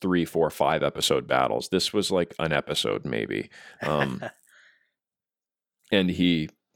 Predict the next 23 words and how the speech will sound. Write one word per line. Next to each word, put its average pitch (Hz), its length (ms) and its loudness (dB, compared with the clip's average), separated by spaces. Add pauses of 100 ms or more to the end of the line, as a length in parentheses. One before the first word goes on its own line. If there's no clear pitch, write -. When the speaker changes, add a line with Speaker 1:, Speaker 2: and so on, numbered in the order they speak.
(260)
Speaker 1:
he, 82 200 0 (160)
he, - 160 -6 (600)
he 76 160 0
does 90 340 0
it, 101 180 0
and 76 300 -8 (100)
he 76 220 -4
survives 78 640 2
the 82 100 -4
final 78 360 -2
selection 78 540 0
for 76 320 -4 (380)
the - 60 -4
first - 240 -2
time. 98 120 2
We 90 100 2
find, 104 380 0
uh, 80 140 2
that 78 200 -4
this 85 180 0
actually, 76 420 -2
this - 200 -6
monster 71 560 -2